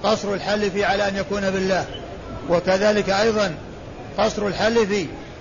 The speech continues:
على أن يكون بالصدق إذا وجد الحلف، ولهذا قال: "ولا تحلفوا إلا وأنتم صادقون"، أي في حال كونكم صادقين فإنه عند ذلك، آه،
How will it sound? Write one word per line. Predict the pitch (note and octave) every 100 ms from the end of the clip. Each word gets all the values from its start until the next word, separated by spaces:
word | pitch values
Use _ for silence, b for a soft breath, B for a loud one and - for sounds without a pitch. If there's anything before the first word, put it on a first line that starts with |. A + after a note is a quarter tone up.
| -
على | F3 F#3+ G#3
أن | G3+
يكون | G3+ G#3+ G#3+
بالصدق | G3 G3+ A3 A#3+ -
إذا | G#3+ G3+ G3
وجد | G3+ G3 G3+
الحلف، | G3 D#3+ G3+ A#3 G#3+ - - - - -
ولهذا | F#3+ F#3+ G3+ G3
قال: | G3 G3+ G3
"ولا | F#3+ A3
تحلفوا | G#3+ G#3+ D#3+ G3 F3 G3 F#3+ - - - -
إلا | A#3 A3 G3 G#3
وأنتم | G#3+ G3+ G#3+ G#3
صادقون"، | F3+ G3+ G3 F#3+ F#3 G3 F3 - - - - - F#3
أي | F#3+ A3 B3+ - - - -
في | G3 G3+
حال | - G#3 G3 F#3+
كونكم | G#3+ A#3 G#3 G3+ F3+
صادقين | G3+ G3 G3 G3 A3 B3 A#3+ - - - - -
فإنه | G3 G#3+ G#3 G3 F#3 G#3 G3+ -
عند | E3 G#3 F#3+
ذلك، | F#3+ G#3+ G#3+ G#3 G#3 G#3 - - - - - -
آه، | - G3+ - F#3+ F#3